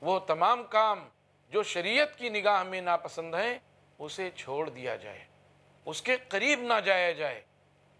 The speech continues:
यही हिजरत है। जिस चीज़ को अल्लाह और उसके रसूल सल्लल्लाहु अलैहि वसल्लम ने नापसंद किया हो, भला वो कौन सा मुसलमान है, वो कौन सा कलिमा गो है, वो कौन सा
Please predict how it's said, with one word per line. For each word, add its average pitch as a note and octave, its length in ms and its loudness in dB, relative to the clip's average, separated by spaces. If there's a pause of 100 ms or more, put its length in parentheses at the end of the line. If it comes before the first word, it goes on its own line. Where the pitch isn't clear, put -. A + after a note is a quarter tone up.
(100)
यही D#3+ 300 -2
हिजरत F3 460 -2
है। C#3+ 140 -4 (720)
जिस B3+ 240 0
चीज़ A3+ 240 -2
को G3+ 140 0
अल्लाह F#3 380 4
और F3+ 80 0
उसके F3 220 -6
रसूल F3 280 -4
सल्लल्लाहु D#3 180 -2
अलैहि E3+ 180 -4
वसल्लम F3 160 -6
ने E3+ 220 0 (320)
नापसंद D#3 560 -2
किया F#3+ 260 2
हो, E3+ 320 -2 (380)
भला F3+ 220 4
वो F3+ 140 0 (100)
कौन G3+ 240 0
सा F#3 180 2
मुसलमान E3+ 580 0
है, E3+ 340 0 (340)
वो D#3 140 0
कौन G3+ 300 2
सा G3 180 2
कलिमा F3+ 420 0
गो G3 240 2
है, F#3+ 380 2 (280)
वो D#3+ 120 0
कौन G3+ 280 2
सा G#3+ 180 4